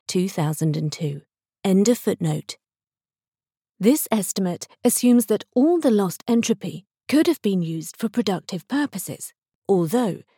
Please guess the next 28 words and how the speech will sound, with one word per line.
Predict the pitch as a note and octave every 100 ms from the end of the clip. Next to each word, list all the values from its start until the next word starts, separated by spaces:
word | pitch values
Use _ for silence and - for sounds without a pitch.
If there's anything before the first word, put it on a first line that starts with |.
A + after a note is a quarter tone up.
| -
no | G3+ F#3
currently | F3 A3+ G3+ F3+ E3+
known | E3+ E3+ D#3+
technological | D#3+ G3 F#3 E3 D#3 - E3
mechanisms | E3 C4+ C4+ F3+ D#3 D#3+ -
are | G#3+ -
even | B3 A#3+ A#3
remotely | A#3 A#3 C4 - C4
capable | - C4 A3 D#3 D3
of | C#3
doing | F3+ F3+ D#3+
that. | C#3+ A#2+ - _ _ _ _ _ _ -
Since | - E4+ E4+
the | - -
estimate | G3+ - F#3 E3 -
is | D#3+
meant | G3+ F#3+ -
to | E3+
be | F3+ E3
a | F#3
lower | F3+ G#3 A3
bound, | E3 D#3 - - _ _ _
this | C4+ D4+ -
radically | F#3 A3+ G3+ G3 F3 E3+ -
unconservative | A3 G#3+ G3+ F#3 E3 G#3 F#3+ E3+ - F3
assumption | - - C#4+ C#4+ - D#3+ - _ _
is | A3+ F#3+
undesirable. | G3+ G3 F3 E3 G3 G3 F3 - -